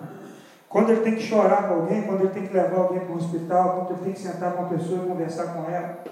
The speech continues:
quando ele tem que fazer uma visita que às vezes vai ser hostilizado naquela casa,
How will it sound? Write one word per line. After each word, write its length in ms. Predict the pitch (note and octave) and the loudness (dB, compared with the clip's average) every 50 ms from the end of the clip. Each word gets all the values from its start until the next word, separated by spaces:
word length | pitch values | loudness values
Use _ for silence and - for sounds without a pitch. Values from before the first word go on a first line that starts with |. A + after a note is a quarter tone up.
| - - - _ _ _ _ - - - - _ _ _ _ _ _ _ _ _ _ _ _ _ | -18 -20 -20 _ _ _ _ -20 -20 -20 -20 _ _ _ _ _ _ _ _ _ _ _ _ _
quando 200 | - A3 C4 C4 | 4 6 6 8
ele 120 | C#4+ C#4 - | 8 6 6
tem 140 | C#4 C#4+ C#4 | 4 4 2
que 80 | - | 4
fazer 280 | C4+ C4+ B3+ A#3 B3+ C4+ | 6 6 6 8 6 6
uma 160 | C#4+ C#4 C4 | 6 6 6
visita 580 | A3+ A3+ A3 G3 E3 A3+ C4+ C#4+ C#4+ C#4+ - A3+ | 6 4 2 0 0 2 4 4 4 4 4 0
que 240 | A3 A#3+ B3+ C4 B3+ | 0 0 4 6 6
às 140 | A#3 A3 G#3 | 6 6 4
vezes 440 | C4+ C#4 C#4 C#4 C#4 - - F#3 | 4 4 4 2 2 0 -4 0
vai 160 | G#3+ C4 C4 - | 2 4 4 4
ser 720 | - - B3+ C4+ C#4 C4 B3 B3 - - - - - - | 2 0 0 6 8 8 8 8 2 -2 -6 -6 2 6
hostilizado 1040 | A#3+ D4 D#4 C#4+ - - - D4+ D4+ D4+ C4 - - - A3+ C4+ C#4+ D4 - - A3 | 8 8 10 8 8 6 6 6 6 6 4 2 2 4 4 6 6 6 6 4 4
naquela 360 | A3 A3 A3 A3+ A3 G#3+ F#3+ | 2 0 0 2 2 2 2
casa, 680 | - G#3+ A3 B3 C4 C4+ A3+ F3+ D#3+ - D3 D3 D3 | 2 0 2 2 2 2 2 0 -2 -4 -6 -8 -10